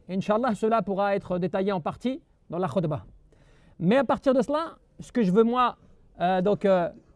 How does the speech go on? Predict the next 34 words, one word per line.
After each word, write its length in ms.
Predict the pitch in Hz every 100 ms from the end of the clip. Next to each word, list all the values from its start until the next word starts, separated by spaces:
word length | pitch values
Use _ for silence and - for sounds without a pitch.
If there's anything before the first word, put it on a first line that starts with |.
| - - - - -
vous 200 | 151 165
souligner 560 | 190 - 269 262 294 349
concernant 480 | 208 202 202 208 214
ce, 280 | 208 180 - - - -
ce 160 | - 202
récit, 460 | 202 214 302 339 - _ _ _ _ _ _ _ _ _ _ _ _ _ -
c'est 160 | -
déjà 220 | 214 233 -
se 100 | 247
rappeler 320 | 233 220 294
qu'Allah 300 | 233 247 262
Jalla 200 | 220 220
fi'ula 460 | 208 233 277 302 - _ _ _ _ _
a, 300 | 202 208 196 - _ _ _ _ _ _ _
donc, 220 | 175 202
a 120 | 220
indiqué 420 | 240 262 220 208 254
dans 100 | 214
le 100 | 202
verset 340 | 208 - 220
de 60 | 190
la 120 | 190
sourate 380 | - 233 220 -
concernée, 560 | 208 160 190 240 349 - _ _ -
gloire 440 | 139 214 302 294
à 80 | 220
lui. 240 | 202 165 - _ _ _ _ _ _ -
N'est-ce 140 | 160
pas ? 160 | - 247
Louange 280 | 240 277 233
et 60 |
gloire 400 | 196 262 302 277
à 60 | 247
Allah 260 | 247 262